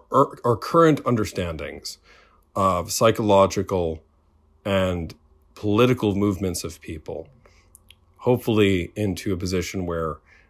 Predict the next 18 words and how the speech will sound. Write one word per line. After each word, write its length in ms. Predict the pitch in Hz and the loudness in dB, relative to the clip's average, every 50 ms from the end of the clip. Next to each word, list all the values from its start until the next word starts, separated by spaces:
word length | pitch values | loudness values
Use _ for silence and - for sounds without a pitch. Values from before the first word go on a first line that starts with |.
| _ _ | _ _
they 160 | - 95 95 87 | -8 -6 -6 -6
can 200 | - - 92 82 | -6 -6 -8 -8
find 460 | - - 85 87 85 82 82 78 78 - _ - | -6 -6 -6 -6 -6 -6 -8 -12 -14 -16 _ -8
rest 520 | 98 98 95 98 101 - - - - - | -2 0 0 0 0 -2 -4 -6 -6 -6
and 120 | 98 90 | -8 -8
they 60 | 85 82 | -8 -8
can 140 | - - | -10 -12
find 260 | 82 - 87 85 90 - | -10 -10 -10 -10 -10 -10
comfort 320 | - 90 82 - 87 82 | -10 -10 -10 -10 -10 -12
and 140 | 82 80 78 | -12 -12 -14
peace. 360 | - - 82 78 78 - - | -14 -14 -14 -12 -12 -12 -12
And 100 | 90 90 | -12 -12
as 160 | 82 78 - - - - - - _ _ - | -12 -12 -14 -16 -20 -20 -20 -20 _ _ -2
ministers 560 | 117 120 127 127 127 120 - - 123 110 92 | 2 4 4 4 4 2 2 2 2 2 2
of 180 | 101 87 92 92 | 2 -2 -2 2
God, 400 | 101 107 104 104 104 101 92 90 | 4 6 8 8 8 8 6 4
it 160 | 87 82 - | 0 -4 -2
is 220 | 101 104 104 98 | 0 0 0 0